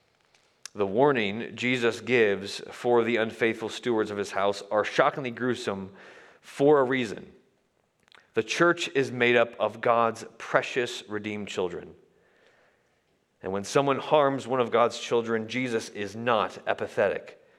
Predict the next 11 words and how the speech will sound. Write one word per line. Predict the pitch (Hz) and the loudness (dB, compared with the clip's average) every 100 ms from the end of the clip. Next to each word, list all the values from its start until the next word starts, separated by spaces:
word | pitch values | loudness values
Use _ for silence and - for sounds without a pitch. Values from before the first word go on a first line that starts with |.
| _ - | _ -10
to | 101 | -2
their | 95 90 | 0 0
abuse, | 90 82 - - _ _ _ _ _ _ | -2 -10 -12 -18 _ _ _ _ _ _
but | - | -4
he | 120 | -2
promises | 131 143 131 123 - 117 110 - - | 0 2 2 0 0 0 -2 -8 -6
that | 95 - | -4 -2
justice | 117 104 - 98 - - - _ - - - | -2 -2 -2 -6 -6 -10 -16 _ -20 -20 -4
will | 104 104 80 90 90 - - _ _ _ - | 2 4 2 -2 -6 -18 -20 _ _ _ -10
be | 98 | 0
done. | 104 123 90 | 2 2 0